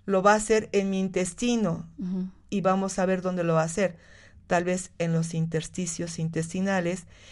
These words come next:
Speaker 1: y tanto la linaza como la chía me pueden hacer daño terrible, terrible.
Speaker 2: Claro, a veces, eh, pensamos que comer sano quiere decir comer sin conocer los efectos que tiene cada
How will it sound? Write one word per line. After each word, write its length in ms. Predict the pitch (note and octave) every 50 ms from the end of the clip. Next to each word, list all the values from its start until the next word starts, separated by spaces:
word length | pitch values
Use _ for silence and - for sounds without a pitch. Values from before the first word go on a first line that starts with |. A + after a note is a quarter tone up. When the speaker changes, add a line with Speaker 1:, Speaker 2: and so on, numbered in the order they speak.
| - - - - -
Speaker 1:
y 80 | F#3+
tanto 340 | E3 - E3+ E3 E3+ E3 F3 E3
la 120 | E3 D#3+
linaza 560 | E3 E3 E3 F3 F3 F3+ F3+ - - - -
como 300 | - D3 D3+ D3 D3 C#3+
la 180 | D3 D3 D3+ -
chía 300 | - - - G3+ G3+ G3+
me 120 | F#3 D#3+
pueden 280 | E3 E3 D#3+ D#3 D#3 D#3
hacer 280 | D#3+ - - E3 E3 E3 - - - - - - -
daño 460 | F#3 G3 G3+ G#3+ G#3 G#3+ G#3 G#3 G#3 - - - - -
terrible, 680 | G#3+ G3+ G3 G#3 A#3+ B3 A#3 B3 A#3+ G3+ E3 D3+ - - - - - - - - - - -
terrible. 640 | - F3+ F3 F3 F#3 G#3 G#3 F3 E3 D3+ E3 - - - - - - - - - - - -
Speaker 2:
Claro, 240 | - B3+ B3+ B3 A3
a 60 | G#3+
veces, 680 | G#3+ A#3 A#3 - - - C#4 C#4+ C#4 C4+ C#4 - - - -
eh, 440 | - G#3 G3+ G3 G3 G3 F#3+ F#3 F3+ F3+ - - - - -
pensamos 500 | G#3+ G#3 G#3 G#3 A3+ G#3+ A3 A3+ A#3+ A#3+
que 120 | - -
comer 340 | - - G3 G3+ G#3 G#3+ G#3
sano 320 | G#3+ - A#3+ A3+ G#3+ G#3+ G#3+
quiere 200 | - - G#3 G#3
decir 380 | G3 G3+ G3+ - - G3+ - -
comer 460 | - G#3 G3+ G3 G3 F#3+ F#3+ G#3 F#3 - - - - - - - -
sin 360 | - - - C4 B3+ C4 B3
conocer 720 | - G#3+ G#3 G3+ F#3+ G3 F#3 - - C4 B3+ A#3 G#3 -
los 240 | F#3 F#3 F#3 F3+ -
efectos 580 | F#3+ F3+ - - - G3 F#3+ - - G3 F#3 -
que 100 | - F#3
tiene 300 | - - F#3+ F#3 F#3 F3+
cada 560 | E3+ - F3+ F3 F3 F3 F3+ F3 F3 E3+ D#3+